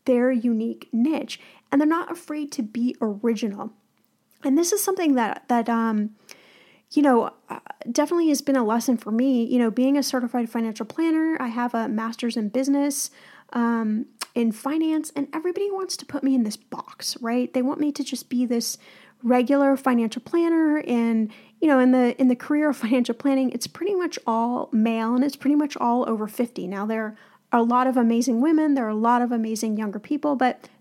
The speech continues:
that's just kind of the trend. And so there's, like, this, you know, this formula, you know, once you become a certified, certified financial planner for kind of how your career looks like. And I've always felt totally different from that, right?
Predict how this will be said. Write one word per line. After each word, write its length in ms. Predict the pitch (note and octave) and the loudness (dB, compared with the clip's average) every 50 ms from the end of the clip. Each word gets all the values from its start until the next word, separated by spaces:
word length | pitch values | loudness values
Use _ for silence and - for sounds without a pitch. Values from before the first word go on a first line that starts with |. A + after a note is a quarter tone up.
| _ | _
that's 260 | - D#4 D#4 D#4 - - | -2 -2 -2 0 -2 -2
just 200 | D#4 C#4+ - - | -2 -2 -4 -2
kind 160 | - C#4+ C4 | 0 0 0
of 80 | B3 | 2
the 80 | - A3 | 0 -4
trend. 460 | G#3+ - - B3 B3 A#3 G3+ F#3+ G3 | -6 -2 -2 -2 0 0 -2 -4 -4
And 200 | - - A#3 A#3 | -2 0 0 0
so 460 | - - - C#4 C4+ C4 C4 C4 C4 C4 - - - - - - - - _ _ - | 0 0 -2 0 0 0 0 -2 -2 -6 -12 -20 -20 -20 -20 -20 -20 -20 _ _ -2
there's, 300 | D4 D4+ D4+ D4 C#4+ - | 0 0 0 0 0 0
like, 220 | D#4 D4+ D4+ - | -2 -2 -2 -2
this, 420 | - D#4 D4+ D#4 - - - - - _ | -2 -2 -2 -2 -4 -8 -8 -10 -10 _
you 140 | - C#4+ C#4+ | -2 -2 0
know, 200 | C#4+ C4 A#3+ A#3 | 0 0 -2 -2
this 320 | G#3+ B3 A#3 - - - - _ - | -2 -2 -4 -4 -6 -12 -14 _ -20
formula, 800 | - - - C#4+ D#4+ F#4 F4 C4+ A3+ - A3+ - - B3 D#4+ F#4 - - - _ _ _ _ _ _ _ _ - | -10 -4 0 2 2 4 4 2 2 0 -2 -4 -4 -2 -4 -6 -8 -12 -20 _ _ _ _ _ _ _ _ -4
you 160 | C4+ A#3 C4 | 0 0 2
know, 100 | B3 A#3+ | 2 2
once 280 | A3+ A3 A#3+ B3+ A#3+ - | 2 0 0 0 0 -2
you 60 | C#4+ | -2
become 300 | B3 B3+ A#3+ C#4 C4 B3 | -2 -2 -2 0 0 0
a 60 | A#3+ | 0
certified, 580 | A3 - - B3 A#3+ A#3 - A#3+ A3 G#3+ G#3+ G#3+ - - _ _ _ _ | -2 -2 -2 -2 -2 -2 -4 -6 -6 -6 -6 -8 -12 -18 _ _ _ _
certified 440 | - - - C4 B3+ B3 - A3+ G#3+ | -8 -2 -2 -2 0 0 -2 -4 -4
financial 340 | - - A3+ G#3+ G#3 - - | -4 -6 -4 -4 -6 -8 -8
planner 280 | - - C4 B3+ B3 | -4 -2 -2 0 0
for 160 | A#3+ - B3+ A#3+ | -2 -2 -4 -6
kind 180 | A#3+ - C4 | -4 -4 -6
of 80 | C4+ B3+ | -6 -6
how 240 | - - - B3 A#3+ | -8 -8 -4 -2 0
your 180 | A#3+ A#3 A#3 | 2 2 0
career 320 | A3 - - A#3+ G#3 G3 G3+ | 0 -2 -6 -4 -4 -2 -2
looks 240 | A3 C4+ C#4+ - | -2 -2 -4 -4
like. 160 | - A3+ G#3 - | -6 -6 -6 -2
And 220 | - A#3+ A#3+ A#3+ A#3 - - - - - - - | -2 0 0 0 -2 -4 -14 -20 -20 -20 -12 -4
I've 200 | - B3+ C#4 C4 - - | 0 0 0 0 0 2
always 360 | - C4 C#4+ D#4 D#4+ C#4+ - | 2 4 4 4 2 0 0
felt 280 | - - D4 D4 - - | 0 -2 -2 -2 -2 -6
totally 380 | - - C4 B3+ C4 B3+ A#3+ | -2 0 2 2 4 2 2
different 340 | G#3+ - A#3 A#3+ - - - | 2 0 -2 -4 -4 -8 -8
from 200 | - - F#3+ F#3+ | -6 -6 -6 -6
that, 200 | F#3 F3 - - _ | -6 -8 -8 -10 _
right? 320 | - A3+ A#3 A#3+ B3+ C4+ | -4 -2 0 2 0 0